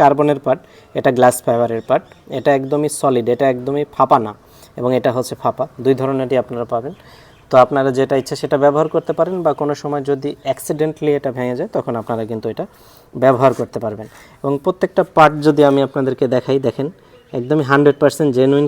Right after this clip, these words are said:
কার্বনের কিন্তু তৈরি। এবং part by part যদি দেখেন, প্রত্যেকটাই কিন্তু কস কাটিং কার্বন দিয়ে তৈরি। খুবই সুন্দর মানের এই ছিপগুলা কিন্তু আপনারা আমার কাছ থেকে নিতে পারবেন। তো আমি আপনাদেরকে বলে দিই আপনারা ছিপগুলা কীভাবে আমার কাছ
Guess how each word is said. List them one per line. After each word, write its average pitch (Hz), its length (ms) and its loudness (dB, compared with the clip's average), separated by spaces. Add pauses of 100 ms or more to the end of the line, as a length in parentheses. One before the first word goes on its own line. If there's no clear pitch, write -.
কার্বনের 123 460 2
কিন্তু 120 180 -2 (100)
তৈরি। 160 200 0 (680)
এবং 131 120 2 (600)
part 147 240 6
by 147 100 6 (100)
part 143 180 8 (120)
যদি 131 160 4 (100)
দেখেন, 131 240 0 (180)
প্রত্যেকটাই 147 500 -2
কিন্তু 139 220 -4
কস 139 220 0
কাটিং 135 220 -2 (100)
কার্বন 120 340 -2
দিয়ে 110 180 -2
তৈরি। 117 180 -2 (400)
খুবই 139 260 2
সুন্দর 160 280 2 (100)
মানের 135 240 4 (120)
এই 131 140 2
ছিপগুলা 139 440 0
কিন্তু 127 180 -2 (100)
আপনারা 120 340 -4
আমার 117 180 -4
কাছ 123 180 -4
থেকে 123 220 -8
নিতে 117 220 -2
পারবেন। 127 220 -4 (520)
তো 143 80 4 (920)
আমি 156 180 6
আপনাদেরকে 160 400 0
বলে 151 160 6
দিই 151 140 6
আপনারা 147 200 2 (100)
ছিপগুলা 135 400 2
কীভাবে 147 380 2
আমার 135 180 0
কাছ 139 80 -4